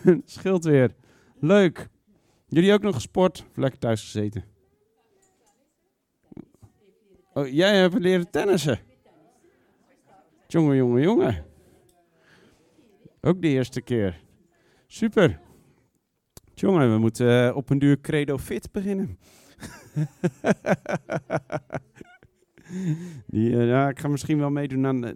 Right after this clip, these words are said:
in februari is een halve marathon hier, geloof ik. Dan, eh, misschien wel meedoen. In Eeklo, toch? In het Leen heb je een, eh, een trailrun, heb je. Dus, eh,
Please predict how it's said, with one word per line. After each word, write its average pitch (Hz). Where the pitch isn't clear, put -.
in 123
februari 160
is 160
een 160
halve 160
marathon 101
hier, 90
geloof 87
ik. -
Dan, 95
eh, 95
misschien 104
wel 87
meedoen. 62
In 175
Eeklo, 190
toch? -
In 160
het 151
Leen 180
heb 143
je 147
een, 139
eh, 135
een 127
trailrun, 151
heb 82
je. -
Dus, -
eh, 110